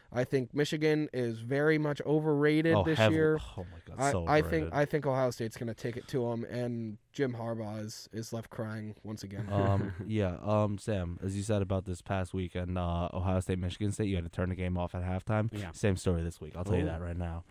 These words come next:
Speaker 3: Ooh.
Speaker 2: Same story. Uh, Ohio State is going to get off the hot start
Speaker 3: That's
Speaker 2: and
Speaker 3: gonna take a lot 'cause this isn't a, this is a very exciting game.
Speaker 2: Oh, yeah, it's
Speaker 3: It's
Speaker 2: gonna
Speaker 3: big
Speaker 2: be,
Speaker 3: time rivalry,
Speaker 2: it's
Speaker 3: so
Speaker 2: gonna be exciting
Speaker 3: it's
Speaker 2: for
Speaker 3: gonna
Speaker 2: me.
Speaker 3: take a lot
Speaker 2: It's
Speaker 3: to
Speaker 2: gonna
Speaker 3: turn
Speaker 2: be
Speaker 3: off the
Speaker 1: Ty-,
Speaker 3: television
Speaker 1: Tyler
Speaker 3: at
Speaker 1: has
Speaker 3: halftime.
Speaker 1: convinced me that Ohio State is good.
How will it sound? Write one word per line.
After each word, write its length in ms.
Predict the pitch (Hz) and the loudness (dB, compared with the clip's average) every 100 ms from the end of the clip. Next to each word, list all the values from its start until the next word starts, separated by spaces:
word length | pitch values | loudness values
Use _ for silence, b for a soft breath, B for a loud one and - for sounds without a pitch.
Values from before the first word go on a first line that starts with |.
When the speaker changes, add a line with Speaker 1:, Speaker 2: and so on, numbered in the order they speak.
| 101 | -6
Speaker 3:
Ooh. 40 | |
Speaker 2:
Same 240 | 156 101 95 | 2 4 4
story. 400 | 92 87 85 87 B B B B | 2 0 -2 -6 B B B B
Uh, 280 | 101 101 98 | 4 8 8
Ohio 360 | 98 107 117 113 | 8 8 10 8
State 280 | - 107 90 | 8 6 6
is 160 | 92 | 4
going 200 | 95 92 | 4 2
to 120 | 92 | 2
get 160 | 87 92 | -2 -2
off 100 | 90 | -2
the 80 | 90 | -2
hot 240 | 90 90 | -2 -2
start 260 | - 92 95 | -4 -4 -2
Speaker 3:
That's 180 | 120 - | -2 0
Speaker 2:
and 40 | |
Speaker 3:
gonna 120 | 233 | 0
take 240 | 202 190 202 | 2 0 2
a 60 | |
lot 340 | 151 156 147 95 | 4 8 8 6
'cause 140 | 113 | -2
this 200 | 113 139 | -2 -2
isn't 220 | 147 139 131 | -2 0 0
a, 140 | 107 | 0
this 180 | 120 - | -4 -6
is 100 | 123 | -6
a 60 | |
very 240 | 110 120 117 | -2 2 2
exciting 460 | - 120 110 101 | 0 0 0 2
game. 80 | 101 | 4
Speaker 2:
Oh, 40 | 175 | 8
yeah, 140 | 151 | 8
it's 60 | 95 | 8
Speaker 3:
It's 20 | |
Speaker 2:
gonna 100 | 120 | 8
Speaker 3:
big 100 | 113 | 8
Speaker 2:
be, 40 | 110 | 6
Speaker 3:
time 120 | 107 | 6
rivalry, 380 | 117 113 87 80 | 4 4 0 -2
Speaker 2:
it's 100 | 120 | 0
Speaker 3:
so 60 | - | 4
Speaker 2:
gonna 80 | 165 | 6
be 60 | 131 | 8
exciting 220 | 143 120 | 8 6
Speaker 3:
it's 80 | 117 | 6
Speaker 2:
for 40 | |
Speaker 3:
gonna 40 | 151 | 6
Speaker 2:
me. 80 | 110 | 6
Speaker 3:
take 160 | - | 6
a 40 | 165 | 8
lot 220 | 160 175 | 10 10
Speaker 2:
It's 100 | 131 | 8
Speaker 3:
to 40 | 165 | 8
Speaker 2:
gonna 80 | |
Speaker 3:
turn 80 | 151 | 8
Speaker 2:
be 40 | 143 | 8
Speaker 3:
off 80 | |
the 240 | 165 170 151 | 8 6 6
Speaker 1:
Ty-, 80 | 165 | 8
Speaker 3:
television 140 | 165 | 8
Speaker 1:
Tyler 220 | 185 202 | 8 8
Speaker 3:
at 60 | 214 | 6
Speaker 1:
has 160 | 190 139 | 4 4
Speaker 3:
halftime. 40 | 139 | 4
Speaker 1:
convinced 520 | 165 - 160 156 - | 2 2 2 2 0
me 200 | 156 156 | 0 0
that 160 | 127 | 0
Ohio 340 | 113 - 139 151 | -4 -2 0 0
State 320 | - 143 143 | 0 0 0
is 160 | 127 - | -2 0
good. 420 | 147 156 151 | 2 4 2